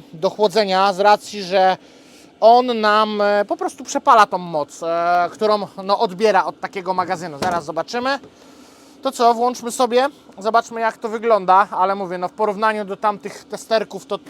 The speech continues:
to jest ta kawał, kawał kolosa. To co?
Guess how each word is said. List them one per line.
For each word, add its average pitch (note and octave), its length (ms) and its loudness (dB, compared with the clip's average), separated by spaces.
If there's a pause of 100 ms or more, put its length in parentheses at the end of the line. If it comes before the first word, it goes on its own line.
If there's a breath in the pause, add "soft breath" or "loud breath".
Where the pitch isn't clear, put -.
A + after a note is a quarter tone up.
(140)
to G#3+ 180 2
jest - 500 -6
ta G3 320 2
kawał, F#3 360 2 (800 loud breath)
kawał G#3+ 300 6
kolosa. A3 520 2 (760 soft breath)
To C#4 100 -4
co? G#3+ 240 0